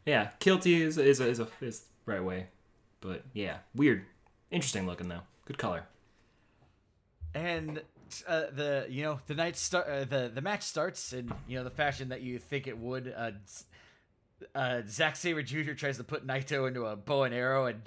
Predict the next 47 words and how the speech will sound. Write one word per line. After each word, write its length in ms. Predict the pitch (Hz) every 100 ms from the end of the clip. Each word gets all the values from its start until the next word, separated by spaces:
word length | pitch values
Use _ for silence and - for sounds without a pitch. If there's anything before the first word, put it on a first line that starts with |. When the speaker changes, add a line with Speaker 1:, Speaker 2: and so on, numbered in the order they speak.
| -
Speaker 2:
<laughs> 160 | -
Naito 480 | 156 139 139 - 123 - -
rolls 340 | 139 151 -
out 160 | 127 123
of 120 | 127
it 100 | 113
into 200 | 151 127
the 140 | 123
Naito 440 | 107 113 - 117 120
pose. 580 | 127 117 - - - - -
Speaker 1:
Oh, 320 | 131 131 117
man. 300 | 107 104 104 -
It, 180 | 165 180
Kevin, 280 | 202 226 -
Kevin 220 | 196 196
Kelly 240 | 185 151
said 220 | 117 120 110
it, 60 |
I 60 | 113
think, 140 | 113 110
early 200 | 120 113
on 280 | 113 110 104
while 200 | 113 110
he 80 | 113
was 100 | 104
undressing 480 | 101 110 107 110 107
still. 200 | 127 113
He 60 |
was 100 | 120
like, 160 | 127 139
"Ah, 200 | 240 233
Naito's, 380 | 254 302 294 302
Nai-, 200 | 330 - -
Naito's 240 | 294 359 381
got 160 | 381
a 40 | 359
charm 220 | - 262
about 180 | 131 117
him," 60 |
'cause 120 | 117 143
I 100 | 135
think 160 | 151
him 100 | 135
and 140 | 113 95
Zack 260 | 107 104
were 80 | 107
kinda 460 | 120 110 107 101